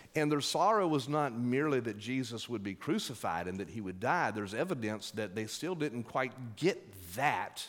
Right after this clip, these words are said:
that he was gonna be crucified and that he would die. They were, they were filled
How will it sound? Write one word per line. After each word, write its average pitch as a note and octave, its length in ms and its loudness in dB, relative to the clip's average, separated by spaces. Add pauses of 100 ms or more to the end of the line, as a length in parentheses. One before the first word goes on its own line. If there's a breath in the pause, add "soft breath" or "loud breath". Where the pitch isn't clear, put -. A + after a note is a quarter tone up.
that - 120 -2
he B2+ 120 0
was A#2+ 140 0
gonna A#2 140 -2
be F#2+ 80 -2
crucified G2 920 -4 (540 loud breath)
and B2 100 2
that A2 80 0
he B2 100 -4
would F#2+ 180 -4
die. C#3+ 260 6
They C3+ 80 4
were, A#2+ 140 2 (200 loud breath)
they C3 80 0
were A2 100 0
filled G#3 540 0